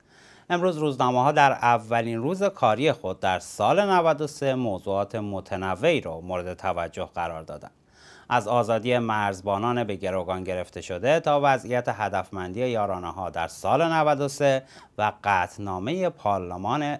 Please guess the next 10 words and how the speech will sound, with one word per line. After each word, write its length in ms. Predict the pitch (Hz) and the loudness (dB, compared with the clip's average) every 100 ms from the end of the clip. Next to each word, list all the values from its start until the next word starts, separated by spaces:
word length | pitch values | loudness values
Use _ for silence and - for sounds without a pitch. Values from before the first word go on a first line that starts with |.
| - | -8
اتحادیه 640 | 92 - 80 92 95 165 | -12 -10 -6 -4 -2 0
اروپا 500 | 190 170 160 151 147 143 - _ | 0 -2 2 4 4 0 -20 _
که 120 | 120 | -6
با 180 | 92 92 | -2 -2
هم 300 | 101 107 104 | -2 -4 -4
به 120 | 92 | -6
مرور 360 | 87 87 131 180 | -6 -4 0 2
آنها 440 | 143 104 101 95 | 2 0 -2 -4
خواهیم 420 | 87 - 107 151 | 0 4 4 2
پرداخت. 580 | 95 80 71 - - - | -2 -8 -10 -14 -16 -18